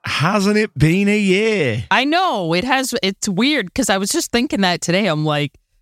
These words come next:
Speaker 2: "Twenty twenty-three just started." And then I'm like, "Wait a minute. Nope, it's, <laughs> it's December. It's late December." But yeah, it's just nuts. But a lot,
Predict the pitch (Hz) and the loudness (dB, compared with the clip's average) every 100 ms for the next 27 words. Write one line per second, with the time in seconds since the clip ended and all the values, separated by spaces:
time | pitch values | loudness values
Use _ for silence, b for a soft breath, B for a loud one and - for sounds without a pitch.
0 | _ - 233 285 - 226 - 214 151 127 | _ -2 0 0 0 -2 0 -2 0 0
1 | - 143 185 139 104 139 160 175 156 127 | 0 0 0 -2 -2 0 2 2 0 -2
2 | 170 190 190 143 127 139 - 170 175 202 | 0 2 2 0 0 -2 -2 0 2 0
3 | - - 175 160 - - 196 208 190 - | -4 -2 -2 0 -2 -2 0 0 0 -2
4 | 220 - 233 233 170 156 - 156 220 160 | -2 2 0 2 0 -2 2 2 2 -2
5 | - 123 113 113 _ _ _ _ _ 165 | -2 -2 -4 -6 _ _ _ _ _ 0
6 | 147 - 165 202 135 123 - 151 156 151 | 0 0 0 2 2 -2 -2 0 2 2
7 | 160 156 - - 170 143 151 220 190 | 2 -2 -6 0 0 2 0 0 -2